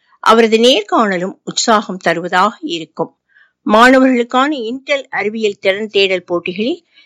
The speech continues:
இரண்டு மற்றும் மூன்றாம் இடங்களை பிடித்துள்ள மீனா ஜெகதீசன், காவ்யா ரவிச்சந்திரன் பற்றிய குறிப்புகளும் பெருமைக்கு உரியவை. இன்னும் பல உள்ளே. நீங்களே பாருங்கள், படியுங்கள், பெருமிதம் கொள்ளுங்கள்.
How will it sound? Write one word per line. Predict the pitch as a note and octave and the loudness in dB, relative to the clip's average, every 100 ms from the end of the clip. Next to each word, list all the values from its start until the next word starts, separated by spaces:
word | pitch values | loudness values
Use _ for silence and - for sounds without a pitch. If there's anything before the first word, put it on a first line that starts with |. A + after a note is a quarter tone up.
| _ | _
இரண்டு | B3+ D4+ F#4 F#4+ G4+ | 2 4 4 4 4
மற்றும் | E4+ B3+ C4+ B3 | 2 0 0 -2
மூன்றாம் | A3 B3+ F4+ F4+ E4 C4+ | -2 -2 0 2 2 0
இடங்களை | A3 A#3 A3+ G#3 | -4 -4 -4 -4
பிடித்துள்ள | - G3 - E3+ D#3+ - _ _ _ A3 | -12 -18 -10 -4 -4 -6 _ _ _ 2
மீனா | C4 F4+ F#4 D#4+ | 4 4 2 -2
ஜெகதீசன், | A3+ G3+ G#3 G#3+ G3+ F#3 - _ | -2 -2 -2 -4 -6 -10 -12 _
காவ்யா | A3 A3 C4+ C#4 B3 | 2 4 2 0 0
ரவிச்சந்திரன் | G3 F#3 G3+ F#3+ F3+ E3 - | -2 -6 -6 -4 -4 -6 -8
பற்றிய | - D#3+ - E3 - | -8 -6 -6 -6 -6
குறிப்புகளும் | E3+ - - B3+ D#4 _ _ _ _ | -6 -4 0 -2 -2 _ _ _ _
பெருமைக்கு | C4+ D4 A#4+ G#4+ C4 E3 | 6 6 6 4 0 -4
உரியவை. | E3+ F#3 F3 D3 - _ _ _ _ | -2 0 0 -4 -12 _ _ _ _
இன்னும் | - D#4+ B4 B4 | -2 4 4 4
பல | B3+ A3 G3+ | 2 2 0
உள்ளே. | G3 A3+ G3 - _ _ | 0 0 0 -2 _ _
நீங்களே | - F#3+ G#3+ A3 A#3 D4 | -4 0 2 2 2 0
பாருங்கள், | - F#3+ G3+ G#3+ F3+ E3 G3+ _ _ _ _ - | -2 -2 -2 -4 -8 -10 -12 _ _ _ _ -2
படியுங்கள், | C4+ A#4 G4+ F3 E3 F3 _ _ _ _ | 0 0 -2 -4 -8 -8 _ _ _ _
பெருமிதம் | C4+ G#4 A#4 A3 E3 | 2 2 -2 -6 -6
கொள்ளுங்கள். | F3 D#3+ E3+ D3+ C#3 | -6 -4 -6 -8 -14